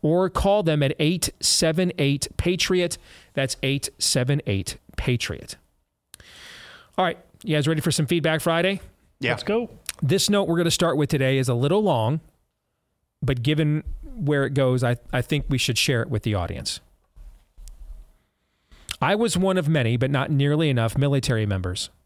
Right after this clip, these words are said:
Speaker 1: who was discharged for refusing the poison poke. I was an Air Force captain with sixteen years of service. I won the company grade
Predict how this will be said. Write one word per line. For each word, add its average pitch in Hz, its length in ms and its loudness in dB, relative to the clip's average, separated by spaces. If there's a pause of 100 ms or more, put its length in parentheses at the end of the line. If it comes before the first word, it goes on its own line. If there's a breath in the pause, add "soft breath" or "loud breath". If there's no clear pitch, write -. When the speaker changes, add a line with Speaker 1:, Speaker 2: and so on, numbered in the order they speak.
(680 soft breath)
Speaker 1:
who 160 140 2
was 147 180 4
discharged 113 720 2
for 131 140 2
refusing 120 760 0 (300)
the 120 100 -2
poison 117 380 0
poke. - 320 -6 (800)
I 127 100 2
was 143 140 2
an 151 80 2
Air 165 140 2
Force 156 280 0
captain 143 460 -2
with 98 120 -4
sixteen - 580 0
years 135 280 2
of 104 100 -2
service. - 440 -4 (760 loud breath)
I 139 100 0
won 147 180 2
the 135 80 2
company 175 360 0
grade 156 300 2